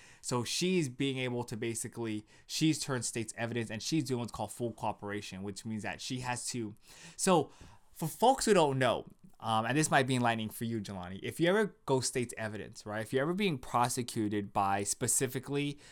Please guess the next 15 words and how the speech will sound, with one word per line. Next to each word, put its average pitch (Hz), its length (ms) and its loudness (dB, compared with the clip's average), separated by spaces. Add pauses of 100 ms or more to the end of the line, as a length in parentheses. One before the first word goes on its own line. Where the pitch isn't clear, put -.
(140)
the 117 120 0
U 131 360 2
S 123 140 0
Southern 120 320 2
Dis-, 113 240 -4 (200)
the 123 80 -2
U 135 200 2
S 131 120 0
Court, 123 260 -2
Sou-, 120 180 -2
Southern 117 260 -6
District 117 300 -6
of 107 140 -4
New 113 80 -4
York, 113 400 -2